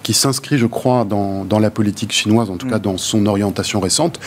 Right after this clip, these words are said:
Speaker 1: et qui doit nous amener à penser que, bien, euh, ce genre d'événement peut se reproduire. Il peut y avoir d'autres choses de la même nature. Donc, aussi, quand vous dites, euh, « La Chine, finalement, ne soutient plus tout le monde », en fait, on savait pas qui elle soutenait vraiment. Enfin,
Speaker 2: Ah, ouais.
Speaker 1: on m'a,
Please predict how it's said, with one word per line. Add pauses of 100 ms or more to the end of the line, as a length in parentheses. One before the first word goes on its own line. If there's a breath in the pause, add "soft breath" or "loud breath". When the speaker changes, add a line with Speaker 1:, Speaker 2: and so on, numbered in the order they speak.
(500 loud breath)
Speaker 1:
et
qui
doit
nous
amener
à
penser
que,
bien,
euh,
ce
genre
d'événement
peut
se
reproduire. (200)
Il
peut
y
avoir
d'autres
choses
de
la
même
nature.
Donc, (580 loud breath)
aussi,
quand
vous
dites, (160)
euh, « (400)
La
Chine,
finalement,
ne
soutient
plus
tout
le
monde »,
en
fait,
on
savait
pas
qui
elle
soutenait
vraiment.
Enfin, (420)
Speaker 2:
Ah,
ouais.
Speaker 1:
on
m'a,